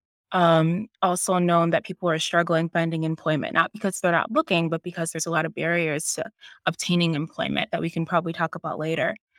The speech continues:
Somebody to help navigate that system, somebody to help with them, with, um, resume building and, um,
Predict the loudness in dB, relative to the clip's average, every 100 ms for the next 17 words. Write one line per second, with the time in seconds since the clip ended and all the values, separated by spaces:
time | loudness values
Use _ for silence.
0 | _ -8 0 2 2 0 0 0 0 0
1 | 0 -2 0 0 0 0 -6 -2 0 0
2 | 0 0 0 0 -2 -2 -2 0 0 0
3 | -4 -10 _ _ _ _ -2 2 2 0
4 | 4 2 4 2 2 2 2 0 0 0
5 | -2 0 0 0 0 -2 -2 -4 -6